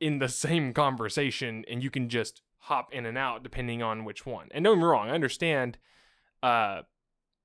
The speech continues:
you know, saying, being a member of a group of, of which there are stereotypes, which is literally every group, by the way. Uh, yeah, you, you probably have,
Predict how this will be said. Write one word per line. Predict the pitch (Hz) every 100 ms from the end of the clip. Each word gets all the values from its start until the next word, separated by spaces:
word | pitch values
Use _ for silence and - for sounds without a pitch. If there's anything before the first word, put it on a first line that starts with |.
| _ _ _ _ _ 156
you | 151
know, | 123 107 _ _ _ _ -
saying, | - 175 156 143 123 131 _ _ _ _ _ _ _ -
being | 135 190
a | 175
member | 151 151
of | 131
a |
group | 127 127 -
of, | 127 -
of | 131 131
which | 131
there | 143 117
are | 110
stereotypes, | - 131 110 113 92 -
which | 117 -
is | 110 107
literally | 110 107 104 104
every | 98 101
group, | 104 110 _
by | 110
the | 110
way. | 110 127 - - - _ -
Uh, | 127 117 - _ _ _ _ _ _
yeah, | 165 196 101
you, | - 139 170 131
you | 135 156 147 143 _ _ _ -
probably | - 123 120 147 156 175
have, | 147 165 240 151 110 139 -